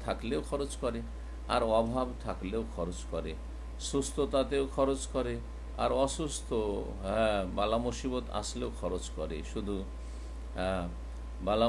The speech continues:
মুসিবত থাকলেই আল্লাহমুখী হয় এমন নয়, আর সচ্ছলতা থাকলেই খরচ করে, আর যদি আর্থিক টান থাকে, অভাব থাকে, তো খরচ করে না, এমনও নয়। তারা কৃপণতা মুক্ত। জি।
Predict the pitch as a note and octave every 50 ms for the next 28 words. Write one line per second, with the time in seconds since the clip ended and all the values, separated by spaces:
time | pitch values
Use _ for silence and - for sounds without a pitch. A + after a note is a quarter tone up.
0 | B2 B2+ B2 - - C3+ A#2+ A#2 B2 A#2 A#2 - - A#2 G2 - - B2+ B2+ B2
1 | B2+ C3 - - - G#2+ A2 A2 A2+ A#2 A#2 A#2 A2+ - A#2+ A2+ G#2+ G#2+ G2+ F#2+
2 | - F#2 G2 G#2 G#2 G#2 G#2 G#2 G#2 G2+ G2+ F#2+ F#2+ F#2+ F#2+ F#2+ - - - -
3 | - - - - - - G#2+ A2 - - - C3+ C3+ - - - C#3 C3 B2+ A#2+
4 | B2 B2+ A#2+ - - A#2+ A2+ A2+ A#2+ B2+ C3+ C3+ C3 - C3+ C3 C3 B2+ B2 -
5 | - C#3 B2+ B2 A#2 - - G#2+ A2+ A2+ A2+ A2+ - - - - - - - -
6 | - - G#2 A2 A2+ A#2 - B2+ A2+ A2+ A2 - - C3+ A#2 A2+ - - A2+ A2+
7 | B2 C3 C3 B2+ B2 C#3 B2+ A#2 G#2+ A2 A2+ A2 A#2+ A#2+ A2+ - B2 A2+ A2 G#2+
8 | A2 - - - A2 G#2+ G#2 - - - G#2 G2 G2 G2+ G2+ - - - F2 F#2
9 | F#2 F#2 G2 G#2 G2+ F#2+ F#2 F2 E2+ D2+ D2+ D2 C#2 - - - - - - -
10 | - F#2+ F#2+ G2+ - - D#3 F3 F3+ E3+ D#3 C3 G#2+ - - - D#2 D2+ F2 F2
11 | - - - - F2 - - - - - - - - - -